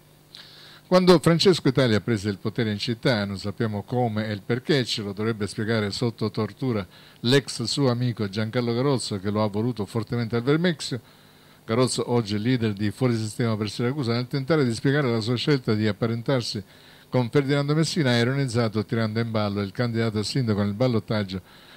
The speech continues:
dell'undici e del dodici giugno, Francesco Italia, dichiarando che la sua scelta di appoggiare il centrodestra di Ferdinando Messina sarebbe stato un capolavoro politico di Francesco Italia. Accordi trasversali, pensando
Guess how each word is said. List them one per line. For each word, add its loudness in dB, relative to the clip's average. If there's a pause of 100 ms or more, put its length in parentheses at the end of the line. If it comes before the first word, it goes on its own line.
(120)
dell'undici 0
e 2
del 0
dodici 2
giugno, 2
Francesco -2
Italia, 2
dichiarando 0
che 2
la 2
sua 0
scelta -2
di 2
appoggiare 0 (360)
il -6
centrodestra 0
di -2
Ferdinando 0
Messina -2
sarebbe -2
stato -2
un -4
capolavoro 2
politico -2 (440)
di 0
Francesco -2
Italia. -10
Accordi 6
trasversali, 4
pensando 0